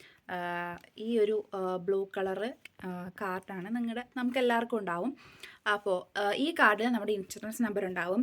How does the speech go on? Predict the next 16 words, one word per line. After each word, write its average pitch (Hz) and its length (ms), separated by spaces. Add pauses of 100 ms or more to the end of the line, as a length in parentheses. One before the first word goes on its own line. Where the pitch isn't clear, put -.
(120)
സപ്പോസ് 370 420
നിങ്ങൾക്ക് 262 260
ഇൻഷുറൻസ് 226 400
കാർഡ് 233 220
ഇതുവരെ 233 320
കിട്ടിയിട്ടില്ല 233 580
എന്നുണ്ടെങ്കിൽ 190 440 (100)
നിങ്ങളുടെ 220 320
കമ്പനി 220 280 (120)
എച്ച് - 200
ആറിനോട് 220 340
ചോദിക്കുക, 190 320 (120)
എച്ച് 214 180
ആർ 214 80 (120)
പറഞ്ഞു 185 260
തരുന്നതായിരിക്കും. 180 640